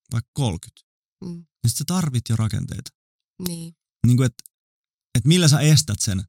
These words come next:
Speaker 1: tai ainoa tapa estää s-, on se, että si-, si-, sun porukassa ei oo vetovoimaa.
Speaker 2: Niin.
Speaker 1: Te ette kerro kellekään, että ootte olemassa,
Speaker 2: Niin.
Speaker 1: ja sitten leikitte seurakuntaa.
Speaker 2: Mm.
Speaker 1: Sanotte niinku itsellenne, et, mut et niinku sinä päivänä, kun siinä on jotain Jumalan antamaa,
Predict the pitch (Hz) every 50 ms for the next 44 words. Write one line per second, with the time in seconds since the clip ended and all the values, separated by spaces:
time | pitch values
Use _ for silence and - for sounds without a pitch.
0 | _ - 123 127 - 147 165 175 165 147 123 113 104 113 87 123 131 123 - -
1 | 104 101 101 - - - 98 98 104 107 - - - 98 - - - 107 95 -
2 | - - 117 110 - 82 107 107 98 120 117 107 92 95 95 - - 117 107 -
3 | 107 107 95 104 90 90 87 82 87 90 85 90 92 95 - _ _ _ _ _
4 | _ - - 214 247 240 - - - - 131 120 113 - - 143 147 147 135 117
5 | - - 110 101 98 - 98 92 - - 113 123 127 123 113 104 98 92 85 -
6 | - 101 92 92 - _ _ - 233 226 226 233 233 - - 110 117 117 - -
7 | 113 107 107 104 98 101 - - 113 107 101 90 78 80 78 - 50 50 50 50
8 | - 98 - _ 196 190 190 180 180 175 - - - 123 113 - - 117 113 117
9 | 120 123 - - - 98 85 85 90 104 - _ _ _ _ _ _ - 107 98
10 | - 104 - _ 117 113 107 107 139 131 123 - - 156 165 170 156 131 117 107
11 | 104 - - 107 104 101 - - _ - - - 117 107 104 98 104 110 107 107
12 | 110 104 104 117 117 113 107 95 95 - 87 98 95 92 90 90 87 95 98 110